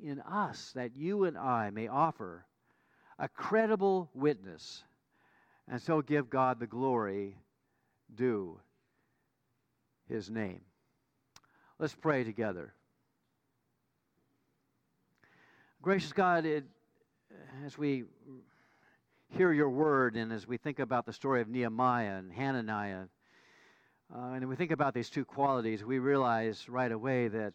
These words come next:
we fall short. That, uh,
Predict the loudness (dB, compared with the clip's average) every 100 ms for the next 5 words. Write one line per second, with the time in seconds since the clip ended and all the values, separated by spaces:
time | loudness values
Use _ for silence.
0 | -8 -4 -4 -2 0 0 -2 -12 -8 -4
1 | -2 -4 -10 -20 _ _ _ _ _ _
2 | _ _ _ _ _ -16 -8 -4 -4 -4
3 | -4 -2 -4